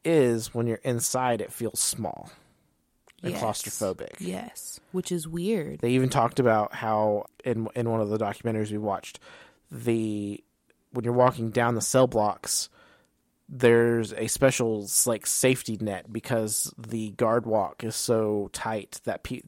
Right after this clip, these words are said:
Speaker 1: the inmates could just reach out and they would try to push the guards off the,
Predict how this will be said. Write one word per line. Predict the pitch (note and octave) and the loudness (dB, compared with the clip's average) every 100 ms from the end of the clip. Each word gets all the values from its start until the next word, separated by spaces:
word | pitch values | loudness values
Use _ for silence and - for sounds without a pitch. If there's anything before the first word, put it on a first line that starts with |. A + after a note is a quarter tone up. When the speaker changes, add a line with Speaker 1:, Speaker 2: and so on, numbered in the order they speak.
| - | -6
Speaker 1:
the | A#2 G#2+ - | -2 -2 -2
inmates | B2 A2+ - | -4 -4 -8
could | - | -8
just | A2 - | -8 -4
reach | A#2 - | -4 -2
out | G#2+ - | -4 -4
and | G#2+ | -6
they | G#2+ | -6
would | G#2 | -4
try | B2 | -4
to | G#2+ | -4
push | - A2+ | -4 -4
the | - | -4
guards | A2 G#2+ G#2+ | -2 -2 -2
off | A2 G2+ - | -4 -6 -8
the, | F#2 E2 | -8 -8